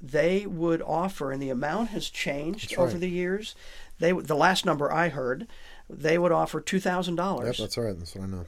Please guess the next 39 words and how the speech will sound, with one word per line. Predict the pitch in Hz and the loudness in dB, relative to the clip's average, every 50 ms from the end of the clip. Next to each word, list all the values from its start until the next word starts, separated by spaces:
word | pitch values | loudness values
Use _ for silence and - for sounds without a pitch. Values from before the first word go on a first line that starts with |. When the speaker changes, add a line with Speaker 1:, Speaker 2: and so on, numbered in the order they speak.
| - - - | -10 -8 -2
Speaker 1:
to | - - 190 170 165 156 151 165 - - - - - - - - - - - - - | 0 4 6 6 6 4 2 0 -6 -10 -18 -20 -20 -20 -20 -20 -20 -20 -12 -4 2
any | 185 180 196 233 254 | 4 6 6 6 4
person | 240 - - 214 190 190 - - 170 143 | 2 0 -2 0 0 0 2 0 0 0
who's | 156 151 - | 0 -2 -2
gone | - - 151 156 175 214 | 0 0 2 2 2 0
through | 214 - - 214 202 | -2 -4 -4 -2 0
the | 180 165 | -2 -2
two | - - - 214 196 | -2 -4 -4 -2 -2
weeks | 175 190 214 190 135 127 - | 0 0 0 -2 -2 -4 -4
Speaker 2:
Wants | 82 78 - | -6 -6 -6
to | - - | -8 -8
get | - 165 | -4 0
Speaker 1:
to | 170 | 2
Speaker 2:
out. | 165 156 | 2 4
Speaker 1:
leave. | 156 156 147 123 110 104 95 | 4 2 0 0 -4 -2 -2
Speaker 2:
Yep. | 101 107 104 - - - - - - - - - - - - - - - - - - - - - - - - - - - - - - - - - - | -2 -2 -2 -4 -10 -20 -20 -20 -20 -20 -20 -20 -20 -20 -20 -20 -20 -20 -20 -20 -20 -20 -18 -18 -18 -18 -18 -20 -20 -20 -20 -20 -20 -20 -20 -8 -4
Speaker 1:
A-, | - 165 - - | -2 -2 2 2
and | 185 175 165 | 4 4 4
again, | 156 160 160 190 208 175 139 | 2 2 0 0 0 0 0
you | 135 135 | 0 -2
go | - 143 | -2 -2
think | 139 139 - 190 196 196 | -2 0 0 0 0 0
about | 170 151 135 127 - | 0 -2 -2 -4 -4
that, | - 127 120 117 - - - - - - - - - - - - - - | -6 -4 -4 -6 -8 -10 -14 -18 -18 -18 -18 -18 -18 -20 -20 -20 -12 -6
but, | - 165 - - - 165 | -6 -4 -4 -6 -6 -2
but | - 175 165 151 - - | 2 4 4 4 2 0
their | - 151 143 139 127 139 160 170 185 196 214 196 | -6 -12 -10 -4 2 4 4 6 6 4 2 0
whole | - - 190 170 | 0 0 0 0
focus | 165 - - 170 175 170 - 165 - | 0 2 2 2 2 2 0 -4 -4
on | - 135 135 | -4 -6 -6
customer | 135 - 151 135 - - 127 120 | -6 -6 -6 -6 -6 -6 -8 -8
service, | 117 - - 240 233 170 135 131 - | -6 -4 -2 -2 -2 -2 -4 -6 -8
which | 143 - - - | -8 -6 -6 -6
certainly | - - 190 - - 190 | -4 -2 -2 -2 -2 -2
is | 160 143 - | -2 -2 -2
what | 151 143 | -4 -4
they're | 127 131 127 | -4 -4 -4
known | 139 160 190 208 | -2 -2 -2 -2
for, | 196 - 139 127 120 123 | -4 -6 -6 -4 -6 -6